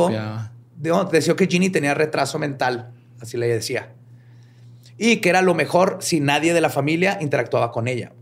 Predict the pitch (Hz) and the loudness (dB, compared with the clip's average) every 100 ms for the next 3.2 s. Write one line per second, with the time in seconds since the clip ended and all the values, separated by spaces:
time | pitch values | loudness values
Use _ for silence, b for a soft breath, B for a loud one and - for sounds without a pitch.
0 | - - - - 104 104 147 202 196 - | -20 -20 -20 -18 -12 -2 2 2 0 -8
1 | 135 110 107 120 196 220 208 170 110 120 | -12 -10 -6 0 2 2 2 0 -2 -2
2 | 165 175 - 135 139 147 131 127 135 156 | 0 0 -2 -2 -2 -4 -4 -2 0 2
3 | 190 | 0